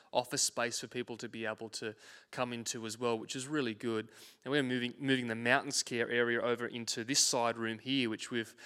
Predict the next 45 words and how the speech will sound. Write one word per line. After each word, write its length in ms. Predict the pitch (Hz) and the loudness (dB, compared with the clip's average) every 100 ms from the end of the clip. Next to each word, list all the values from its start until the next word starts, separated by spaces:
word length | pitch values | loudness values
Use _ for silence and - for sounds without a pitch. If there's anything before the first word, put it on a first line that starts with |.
| - - | -18 -4
just 200 | - - | 0 2
done 200 | 117 110 | 2 2
two 220 | - 131 | -2 0
loads 320 | 120 120 117 | 0 0 0
of 160 | 107 117 | -2 0
rubbish 320 | 120 135 - | 2 2 0
today. 400 | 127 120 120 123 | 2 4 6 4
And 80 | - | 0
it 40 | |
will 100 | 123 | -2
give 200 | 135 135 | 0 2
them 220 | 131 123 | 2 2
access 480 | - 135 - 143 120 | 2 2 2 0 0
at 120 | 120 | -2
the 80 | 113 | -4
back 360 | 104 127 123 - | 0 0 0 -6
for 280 | 123 113 110 - - | -2 -2 -2 -10 -12
them 160 | 127 120 | -6 -4
to 80 | 117 | 0
be 140 | 123 | 0
able 140 | 117 110 | 0 0
to 60 | |
load 200 | 113 117 | -2 -2
hampers 500 | 113 113 113 117 107 | -4 -8 -6 -6 -6
and 80 | 107 | -8
do 120 | 113 | -12
the 60 | 110 | -10
things 240 | 117 113 | -10 -8
that 100 | 87 | -6
they 80 | 110 | -6
want 160 | 110 110 | -6 -8
to 80 | 104 | -8
do. 240 | 107 104 | -8 -6
So 320 | - 110 107 - - - - - | -6 -2 -4 -4 -16 -18 -2 2
it's 160 | 208 | 6
exciting. 560 | 220 - 180 202 185 123 | 8 10 12 12 10 6
I 80 | 135 | 4
think 240 | 190 165 | 2 2
this 160 | 175 180 | 2 2
is 120 | 151 | 2
just 240 | 180 - | 2 4
a 40 | 170 | 4
really 380 | 143 156 160 | 6 6 6
exciting 640 | 156 143 - - 156 143 135 | 4 4 2 4 4 4 4
time, 400 | 139 139 120 | 4 4 2